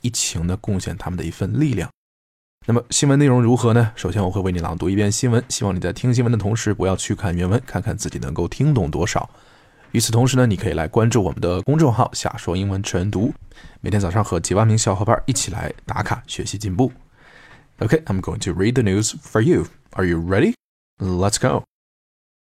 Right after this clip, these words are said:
On Monday morning, a group of students from Wuhan University School of Computer Science and Engineering launched an online platform for connecting would-be donors with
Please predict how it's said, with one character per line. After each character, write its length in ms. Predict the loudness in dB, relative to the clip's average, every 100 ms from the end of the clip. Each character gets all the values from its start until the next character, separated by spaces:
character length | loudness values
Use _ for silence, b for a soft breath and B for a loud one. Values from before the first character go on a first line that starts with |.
| _ _ 0
On 120 | 4
Monday 240 | 6 4
morning, 500 | 4 4 4 2 0 0
a 100 | 0
group 260 | 2 2
of 120 | 2 0
students 500 | 2 2 2 0 0
from 260 | 0 0
Wuhan 320 | 0 0 0
University 540 | 0 -2 0 -2 -2 -4
School 380 | -4 0 0 0
of 160 | -4
Computer 360 | -6 0 2 2
Science 440 | 2 2 2 2
and 160 | 0 0
Engineering 640 | -2 0 2 4 4 4 B B B 0
launched 380 | 4 4 0 0
an 160 | 0 2
online 460 | 2 4 4 2 2
platform 720 | 0 -2 -2 -2 0 0 -4 B
for 120 | -6 0
connecting 540 | 2 2 4 4 4
would-be 480 | 4 2 4 4 4
donors 580 | 4 4 2 -2 -4 -8 B -2
with 140 | 0